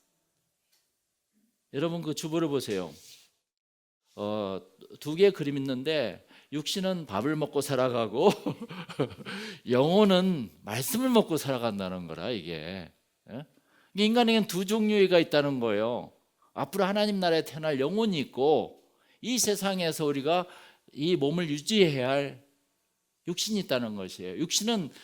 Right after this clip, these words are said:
어떤 그 영혼을 만들기 위한 틀이야, 틀.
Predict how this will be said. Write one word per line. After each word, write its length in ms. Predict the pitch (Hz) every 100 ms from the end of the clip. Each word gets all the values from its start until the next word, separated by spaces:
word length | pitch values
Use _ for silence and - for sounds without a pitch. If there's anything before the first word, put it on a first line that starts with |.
| - -
어떤 540 | 139 139 190 180 156
그 600 | - 156 147 143 120 - -
영혼을 420 | 120 139 208 220 208
만들기 460 | 131 135 160 151
위한 280 | 147 139 139
틀이야, 420 | - 254 226 139
틀. 380 | - 190 104